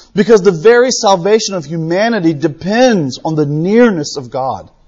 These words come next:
of God being in their midst. Isaiah language, Emmanuel,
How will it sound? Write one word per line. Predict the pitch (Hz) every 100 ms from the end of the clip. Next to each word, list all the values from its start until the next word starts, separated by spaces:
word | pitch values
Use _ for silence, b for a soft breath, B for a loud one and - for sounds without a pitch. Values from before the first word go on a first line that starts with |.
| _ -
of | 120
God | 160 151 127
being | 190 196 170 170
in | 180 175
their | 156 151
midst. | 170 196 - - - b b -
Isaiah | 165 156 196 220 202
language, | 156 151 139 113 110 -
Emmanuel, | 196 170 165 202 226 208 180 160 135 127 113 95